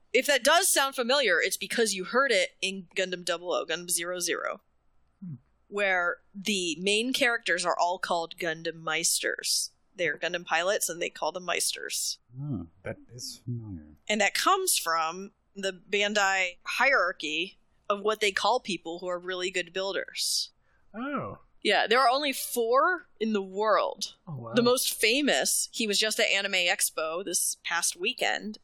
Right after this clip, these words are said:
Speaker 1: is Meijin Kawaguchi. Meijin is his title.
Speaker 3: What?
Speaker 1: And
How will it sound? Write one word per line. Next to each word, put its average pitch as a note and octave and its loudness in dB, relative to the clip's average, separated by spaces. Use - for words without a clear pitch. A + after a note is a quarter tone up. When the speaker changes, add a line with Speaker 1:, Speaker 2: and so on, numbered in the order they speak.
Speaker 1:
is F3+ -4
Meijin A3 -4
Kawaguchi. G3 -4
Meijin F3+ -2
is F#3 -2
his F3 -2
title. - -6
Speaker 3:
What? - -10
Speaker 1:
And F#3+ -2